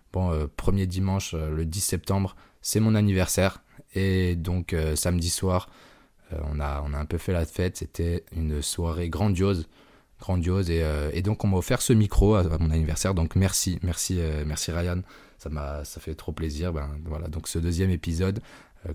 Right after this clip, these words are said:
est normalement plus qualitatif au niveau du son parce que j'ai un, j'ai un micro de, de professionnel. <laughs> Donc, ça, ça fait trop plaisir. Et donc, voilà, oui, euh, dimanche, euh, j'étais, je, bon, je suis rentré tard, j'ai fait, j'ai plein de choses à faire avec, euh, les, les, toutes les personnes qui, qui étaient venues me voir, et cetera.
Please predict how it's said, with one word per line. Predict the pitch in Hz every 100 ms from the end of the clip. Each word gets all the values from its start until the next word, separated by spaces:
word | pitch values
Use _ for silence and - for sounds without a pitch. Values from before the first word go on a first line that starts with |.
| - _ _ _ - _
est | 85
normalement | 90 98 110 113
plus | 117 -
qualitatif | - 107 101 101 - 98
au | 82
niveau | 85 80 85
du | 80
son | - 95 - _
parce | 87 85
que | - 92 95
j'ai | 82
un, | 76 73 78 80
j'ai | 80
un | 90
micro | 90 82 - 90
de, | 82 80
de | 85 101
professionnel. | - - 107 98 - 82 95 -
<laughs> |
Donc, | 101 104 87
ça, | 82 78
ça | 82
fait | 80
trop | -
plaisir. | 80 78 82 - - - - -
Et | 95
donc, | 101
voilà, | 98 113 101
oui, | 87
euh, | 80 78
dimanche, | 78 98 104 107 - - -
euh, | 71 71 -
j'étais, | - 73 78 76 76
je, | 73 -
bon, | 87 76
je |
suis | -
rentré | 73 76 78
tard, | - 85 85 85
j'ai | 76
fait, | - 76 76 73
j'ai | 73 73
plein | - 80
de |
choses | - 78
à | 80
faire | - 90 90 - - - -
avec, | -
euh, | 82 73
les, | 73 73
les, | 76 76 73
toutes | - -
les | 78
personnes | 80 - 90
qui, | - - 85
qui | -
étaient | 80 78
venues | 73 80
me | 80
voir, | 78 85
et | 80
cetera. | 76 - 78 90